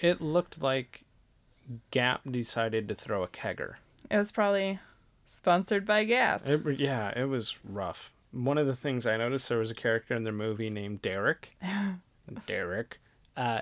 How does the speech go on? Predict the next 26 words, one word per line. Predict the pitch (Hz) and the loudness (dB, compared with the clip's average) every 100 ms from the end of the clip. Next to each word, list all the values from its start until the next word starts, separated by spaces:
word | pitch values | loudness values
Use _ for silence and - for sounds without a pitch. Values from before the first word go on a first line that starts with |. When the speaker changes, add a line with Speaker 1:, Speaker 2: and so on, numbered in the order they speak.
| - | -6
Speaker 1:
he | - - - 233 262 | -16 -10 -2 0 2
was | 240 185 | 0 -2
wearing | 165 151 143 139 - _ | 0 2 2 2 -2 _
a | - 131 123 | -4 0 0
woven | 117 117 120 156 160 190 208 202 | 0 2 2 2 0 -2 -2 -6
leather | 143 131 139 202 | -2 0 2 2
belt. | 156 92 120 - | 4 2 2 -4
Speaker 2:
Yes. | 202 180 160 185 - - - - - | 2 4 4 2 -2 -4 -8 -16 -20
Speaker 1:
Which | - 101 92 | -12 -10 -10
was | 95 - - 131 | -12 -14 -18 -10
very | 113 98 110 | -6 -4 -4
popular | 113 110 113 117 | -2 -2 -2 -6
at | 117 | -6
the | 123 | -8
time. | 123 127 165 190 - _ - | -8 -6 -6 -8 -10 _ -14
I'm | 110 101 | -10 -8
guilty | 101 101 107 139 | -6 -6 -6 -8
of | 160 | -6
having | - 147 175 175 | -6 -4 -2 -2
worn | 113 98 | -2 -4
one. | 98 107 160 _ _ - _ - - _ _ _ | -4 -6 -10 _ _ -20 _ -20 -20 _ _ _
And | 143 131 | -4 0
then | 156 | 2
he | 196 240 220 | 2 0 0
was | 240 202 170 | 0 0 0
wearing | 165 165 165 156 | 0 2 0 -2